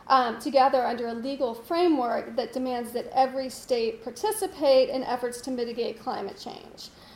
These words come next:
Um, now, despite this new level of cooperation, when assessing the Paris Agreement,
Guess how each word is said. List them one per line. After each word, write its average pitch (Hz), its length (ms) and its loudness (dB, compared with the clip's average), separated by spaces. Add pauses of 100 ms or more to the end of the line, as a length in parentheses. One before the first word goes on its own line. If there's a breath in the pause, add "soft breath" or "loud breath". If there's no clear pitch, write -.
(220 loud breath)
Um, 269 420 8
now, 302 160 6
despite 339 420 4
this 349 160 -2
new 294 160 2
level 254 300 2
of 233 140 -6
cooperation, 254 1040 0
when 254 140 0
assessing 285 520 0
the 247 80 0
Paris 240 360 -4
Agreement, 233 640 -4